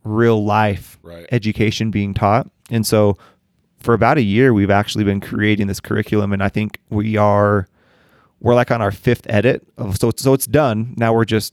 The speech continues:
Speaker 1: making it
Speaker 2: Polishing
Speaker 1: just,
Speaker 2: it up.
Speaker 1: yeah, just getting it ready. But yeah, it'll, it'll be a ton of fun.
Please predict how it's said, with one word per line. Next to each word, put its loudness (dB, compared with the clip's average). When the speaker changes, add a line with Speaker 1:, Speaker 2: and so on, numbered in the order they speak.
Speaker 1:
making -4
it -8
Speaker 2:
Polishing -12
Speaker 1:
just, -2
Speaker 2:
it -8
up. 0
Speaker 1:
yeah, 4
just -10
getting 2
it -4
ready. 2
But 2
yeah, 4
it'll, 4
it'll 4
be 2
a 2
ton -2
of -8
fun. 0